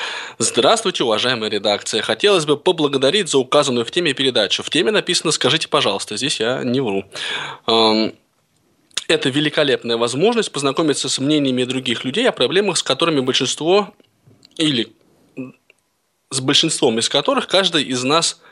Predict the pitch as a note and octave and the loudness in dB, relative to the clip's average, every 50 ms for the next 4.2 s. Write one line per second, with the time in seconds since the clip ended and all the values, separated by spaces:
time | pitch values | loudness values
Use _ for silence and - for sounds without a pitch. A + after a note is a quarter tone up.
0 | - _ - D2 - - - - - D3 D3 - C#3+ C#3 D3+ D3+ - C#3+ - - | -20 _ -10 -8 -6 -6 -2 0 0 0 2 0 0 0 0 0 0 -2 -2 0
1 | - A#2 G#2 G2 - - G2+ G2+ G2+ G2+ - B2 G#2+ - - - - - - D3+ | 2 2 2 0 -2 -6 -6 -6 -4 -4 -2 -4 -4 -4 -8 -14 -14 -6 -2 0
2 | D3 D3 D3 D3 - B3 C4 - - C#3+ C3+ D3+ C#3+ - D3 C#3+ F#3 A#3+ A#3 F#3+ | 2 2 2 2 0 0 0 0 0 -2 0 -2 -2 -2 -4 -4 -2 0 2 2
3 | - - - C#3+ - - - - E3+ G3 G3 F#3 F#3 D#3+ - - C3+ B2 A2+ A2 | 2 2 0 -4 -4 -4 0 2 4 4 4 4 2 0 0 0 0 0 0 0
4 | G#2+ G#2+ A2+ | -2 -4 -8